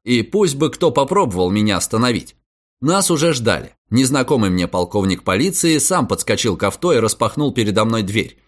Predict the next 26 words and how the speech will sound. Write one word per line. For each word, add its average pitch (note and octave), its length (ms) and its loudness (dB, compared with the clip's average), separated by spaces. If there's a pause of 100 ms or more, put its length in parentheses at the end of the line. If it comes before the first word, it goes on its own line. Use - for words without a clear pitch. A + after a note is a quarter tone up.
(260)
При G#2+ 140 2
этом C3 280 2
он A#2 120 0
выглядел B2 480 0
таким A#2 320 0
счастливым, B2+ 580 0
словно C3 340 0
приехал B2+ 460 0
не B2 120 2
пацан, C3 380 0
которому A2+ 420 0
ещё A2+ 300 -2
и A2 40 2
двадцати B2+ 520 -2
нет, - 260 -2 (140)
а F2+ 160 -2
наместник G#2+ 540 0
бога A2 480 -2
на G#2+ 140 0
земле, A#2+ 500 0
и G#2 220 0
я B2+ 160 2
не C3+ 100 0
про D#3+ 160 0
папу E3+ 280 -2
римского. G#2+ 480 -4